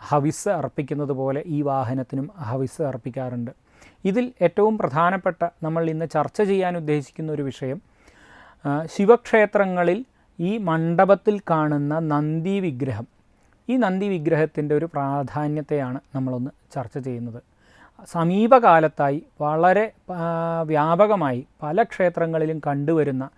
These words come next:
ഭക്തർ ചെയ്തു വരുന്ന ഒരു പുതിയ രീതി, ഈ നന്ദിയുടെ ചെവിയിൽ പോയി ഭക്തർ എന്തോ കാതോർത്ത് പറയുന്നത് പോലെ ചെവിയിൽ ചേർന്ന് സംസാരിക്കുന്ന രീതിയിൽ എന്തോ പ്രാർത്ഥിക്കുന്നതായിട്ട് പല ഘട്ടങ്ങളിലും കാണാറുണ്ട്.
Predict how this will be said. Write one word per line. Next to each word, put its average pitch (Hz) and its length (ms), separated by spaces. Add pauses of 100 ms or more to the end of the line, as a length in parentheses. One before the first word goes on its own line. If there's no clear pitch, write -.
(320)
ഭക്തർ 160 600 (260)
ചെയ്തു 208 460
വരുന്ന 170 320
ഒരു 170 80 (100)
പുതിയ 185 320 (180)
രീതി, 165 420 (560)
ഈ 214 60 (140)
നന്ദിയുടെ 202 640 (120)
ചെവിയിൽ 170 460 (240)
പോയി 147 240 (180)
ഭക്തർ 156 380 (140)
എന്തോ 151 280 (160)
കാതോർത്ത് 147 560
പറയുന്നത് 143 520
പോലെ 135 200 (500)
ചെവിയിൽ 180 400 (120)
ചേർന്ന് 156 360 (240)
സംസാരിക്കുന്ന 147 760
രീതിയിൽ 135 360 (120)
എന്തോ 143 260 (180)
പ്രാർത്ഥിക്കുന്നതായിട്ട് 143 1040
പല 135 120 (280)
ഘട്ടങ്ങളിലും 135 540 (140)
കാണാറുണ്ട്. 127 580